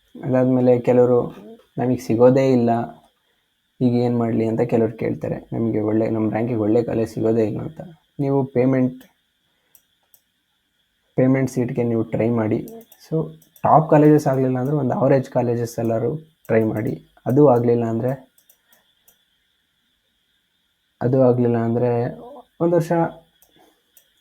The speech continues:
ಡ್ರಾಪ್ ತಗೊಂಡು ಒಳ್ಳೆ ಕಾಲೇಜ್ ಆಗುತ್ತಾ ಇಲ್ವಾ ನೋಡಿ. So ಅದು ಆಪ್ಷನ್ ಇಲ್ಲ ಅಂದರೆ ಸೇರ್ಕೊಳ್ಳಿ, ಏನು ಮಾಡೋಕ್ಕಾಗೋದಿಲ್ಲ. But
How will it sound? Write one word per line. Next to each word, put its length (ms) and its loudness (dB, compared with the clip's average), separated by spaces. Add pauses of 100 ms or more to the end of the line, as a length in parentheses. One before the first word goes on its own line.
(160)
ಡ್ರಾಪ್ 380 2
ತಗೊಂಡು 420 -2
ಒಳ್ಳೆ 220 2
ಕಾಲೇಜ್ 340 -2
ಆಗುತ್ತಾ 320 -2
ಇಲ್ವಾ 200 -2
ನೋಡಿ. 260 -4 (220)
So 240 -10
ಅದು 220 4
ಆಪ್ಷನ್ 320 2
ಇಲ್ಲ 160 0
ಅಂದರೆ 300 -2 (1040)
ಸೇರ್ಕೊಳ್ಳಿ, 600 0
ಏನು 180 0
ಮಾಡೋಕ್ಕಾಗೋದಿಲ್ಲ. 600 -4 (300)
But 160 2